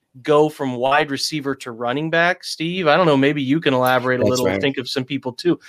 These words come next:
Speaker 1: Seems like most of the time running backs go to wide receiver. It doesn't
Speaker 2: Go to
Speaker 1: seem to be
Speaker 2: that's
Speaker 1: the
Speaker 2: true.
Speaker 1: other
Speaker 2: That's a
Speaker 1: way
Speaker 2: good
Speaker 1: around.
Speaker 2: point.
Speaker 1: So, like, a guy like Duke Johnson, who runs really well at the college level in Miami, then is the, the, the way they're trying to get him on the field more.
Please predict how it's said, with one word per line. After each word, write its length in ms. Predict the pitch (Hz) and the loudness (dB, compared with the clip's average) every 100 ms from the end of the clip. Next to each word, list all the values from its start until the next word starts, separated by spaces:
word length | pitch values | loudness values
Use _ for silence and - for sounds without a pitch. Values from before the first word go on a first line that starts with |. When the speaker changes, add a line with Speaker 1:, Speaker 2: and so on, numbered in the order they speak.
| - - | -20 -6
Speaker 1:
Seems 260 | - 240 233 | 2 4 6
like 100 | 180 | 6
most 260 | 185 196 | 4 4
of 80 | 175 | 0
the 40 | |
time 200 | 190 170 | 2 2
running 320 | 147 156 175 160 | 4 4 4 4
backs 300 | 151 143 - | 2 2 0
go 140 | 151 | 2
to 80 | 139 | 2
wide 300 | 127 135 131 | 2 0 0
receiver. 640 | 117 - 160 147 110 87 _ _ _ _ | -4 -6 -4 -4 -8 -12 _ _ _ _
It 140 | 135 135 | -6 2
doesn't 260 | 165 175 | 2 6
Speaker 2:
Go 100 | 107 | 6
to 60 | 101 | 6
Speaker 1:
seem 160 | 156 | 2
to 60 | - | 2
be 40 | |
Speaker 2:
that's 220 | 87 156 139 | 2 2 2
Speaker 1:
the 100 | 139 | 4
Speaker 2:
true. 80 | 139 | 4
Speaker 1:
other 100 | 139 | 4
Speaker 2:
That's 100 | 135 | 4
a 20 | |
Speaker 1:
way 80 | 131 | 4
Speaker 2:
good 60 | |
Speaker 1:
around. 260 | 123 147 143 | 4 4 2
Speaker 2:
point. 80 | 139 | 2
Speaker 1:
So, 120 | 151 | 2
like, 260 | 147 139 - - - | 4 2 -6 -6 -2
a 100 | 160 | 2
guy 260 | 185 214 | 4 4
like 300 | 208 180 143 | 4 4 2
Duke 220 | 160 170 | -2 -2
Johnson, 760 | 135 170 196 208 208 156 143 139 - _ _ - | 0 2 4 2 0 -2 0 -4 -8 _ _ -4
who 160 | 165 | -2
runs 500 | 147 160 180 185 160 | 2 2 4 2 -4
really 500 | 156 147 156 208 208 | -10 -8 -2 0 0
well 260 | 185 180 170 | 2 4 4
at 100 | 160 | 2
the 60 | 151 | -2
college 460 | 170 165 160 139 | 2 2 2 0
level 360 | 151 160 151 143 | 2 2 2 0
in 80 | 139 | 0
Miami, 520 | 135 175 214 170 143 | 0 0 0 -2 -2
then 240 | 151 185 | -4 -2
is 280 | 165 143 143 | -4 -6 -8
the, 160 | 147 151 | -6 -4
the, 260 | 151 151 147 | 0 2 2
the 100 | 139 | 4
way 220 | 165 180 | 4 6
they're 160 | 170 | 4
trying 300 | 165 175 160 | 2 2 2
to 80 | 139 | 0
get 180 | 127 160 | 0 2
him 100 | 156 | 4
on 100 | 139 | 2
the 80 | 131 | 0
field 360 | - 226 185 | 0 2 2
more. 280 | 151 143 139 | 4 4 2